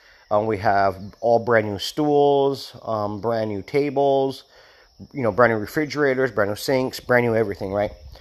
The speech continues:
Um, so we're starting to get there. We're starting to actually outfit these rooms. Um, I actually have someone coming over in about an hour and a half or so to actually start helping me, um, get all these rooms squared away.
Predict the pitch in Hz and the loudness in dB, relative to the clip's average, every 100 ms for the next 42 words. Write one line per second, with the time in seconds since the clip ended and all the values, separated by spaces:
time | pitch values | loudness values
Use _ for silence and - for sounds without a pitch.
0 | - - - - 117 110 156 143 135 165 | -20 -20 -18 0 2 4 4 4 4 2
1 | 160 147 165 113 95 - 117 - 120 123 | 2 0 -4 -2 -4 -4 -8 -2 -2 -2
2 | 131 113 - 120 110 113 - 135 117 101 | -2 -2 -2 -6 -2 -4 -4 -8 -8 -6
3 | 120 135 143 - - - - - - - | -4 -2 -4 -8 -20 -20 -20 -20 -20 2
4 | 110 104 127 147 165 143 131 123 120 - | 4 6 6 4 2 -2 2 2 2 0
5 | 135 131 123 - 131 117 117 110 117 135 | -2 0 -4 -4 -4 -4 -4 -2 -2 -2
6 | 139 - 120 113 110 110 104 - 104 117 | -2 -4 -4 0 2 2 2 -6 0 2
7 | 120 113 - 113 120 135 - 143 151 - | 2 0 -2 -4 -4 -6 -4 -2 -2 -4
8 | _ - - - - 113 - 117 - 113 | _ -20 -20 -8 0 0 0 -4 0 0
9 | 113 110 123 113 113 113 113 113 110 104 | 2 0 0 -4 -4 -4 -4 0 2 4
10 | 107 101 95 139 127 123 110 107 113 110 | 2 0 -8 -10 -4 -2 0 -2 -4 -6
11 | 117 101 - 107 98 95 82 | -6 -6 -6 -4 -4 -4 -6